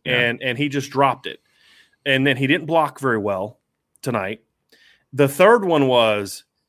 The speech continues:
Speaker 2: you're six five, two fifty. When you get this ball in space,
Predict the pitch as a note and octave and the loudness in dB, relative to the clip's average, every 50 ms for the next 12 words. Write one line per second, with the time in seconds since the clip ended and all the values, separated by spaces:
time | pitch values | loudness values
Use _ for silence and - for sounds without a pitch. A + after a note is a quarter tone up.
0 | _ _ _ _ _ - C3 C3 D3+ G#3+ A#3 - - - G#3+ G#3 G#3 - - - | _ _ _ _ _ -8 0 2 4 4 4 2 -2 -4 -2 -2 -2 -4 -4 -2
1 | F#3 E3+ E3+ E3 C#3+ - - - D#3+ C#3 - - C#3+ C3+ C#3 - G2+ D#2+ D2+ _ | 0 2 2 2 0 -2 -6 -8 -8 -8 -4 -4 -4 -4 -4 -8 -14 -18 -18 _
2 | _ _ _ _ _ _ _ - C3 B2+ C3 D#3 F#3 A#3 A#3 - - G3+ - - | _ _ _ _ _ _ _ -6 -4 -2 -2 -2 -2 -4 -6 -4 -4 -6 -6 -6
3 | - - D#3+ E3 E3 D#3+ D#3 D3 C#3 C#3 - - C#3+ C3+ C#3+ E3 F3+ - - - | -2 2 4 4 4 4 2 0 0 -4 -2 -2 0 0 0 -2 -4 -8 -10 -12
4 | - | -12